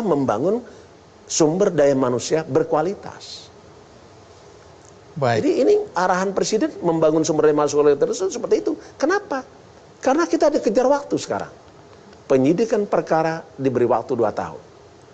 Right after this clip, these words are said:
Speaker 1: Kalau tidak berkualitas atau santai-santai, ndak bisa kejar itu. Ini, jadi saya tidak,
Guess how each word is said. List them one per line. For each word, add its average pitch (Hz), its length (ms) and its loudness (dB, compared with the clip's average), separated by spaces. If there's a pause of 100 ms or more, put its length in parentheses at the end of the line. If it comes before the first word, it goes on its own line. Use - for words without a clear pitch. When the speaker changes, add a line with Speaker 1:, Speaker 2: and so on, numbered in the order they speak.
(360)
Speaker 1:
Kalau 151 320 2
tidak 135 240 2
berkualitas 127 960 -2 (240)
atau 131 320 -2
santai-santai, 113 1040 -2
ndak 131 240 -2
bisa - 240 -8
kejar 285 480 -4
itu. - 160 -6 (1600)
Ini, 294 320 0 (480)
jadi 208 240 0 (400)
saya 135 400 0
tidak, 131 400 -2